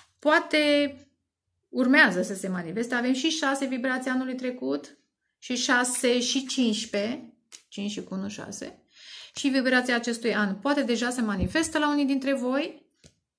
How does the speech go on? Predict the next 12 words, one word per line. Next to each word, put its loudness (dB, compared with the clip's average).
poate -8
urmează -4
să -14
se -14
manifeste -18
la -20
alții. -20
Veți 0
întâlni 0
un 0
personaj, -2
repet, -6